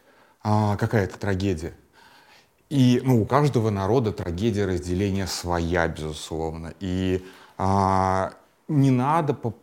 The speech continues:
ну, то есть, если эта трагедия произошла, не надо пытаться ее отменить, потому что это приведет к большей трагедии. А, та же самая Португалия пыталась удержать свои колонии, не Бразилию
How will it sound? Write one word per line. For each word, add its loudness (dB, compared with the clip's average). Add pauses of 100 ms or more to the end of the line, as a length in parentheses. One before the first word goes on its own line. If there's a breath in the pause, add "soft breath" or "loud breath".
ну, -2
то 0
есть, 0
если 0
эта -4
трагедия 0
произошла, 0
не 0
надо 0
пытаться -6
ее -4
отменить, -4 (560 soft breath)
потому 4
что -4
это -8
приведет 2
к -4
большей 4
трагедии. -4 (600 soft breath)
А, 4 (160)
та 6
же -2
самая -2
Португалия -2
пыталась -2
удержать -4
свои -6
колонии, 0 (480 soft breath)
не -2
Бразилию 0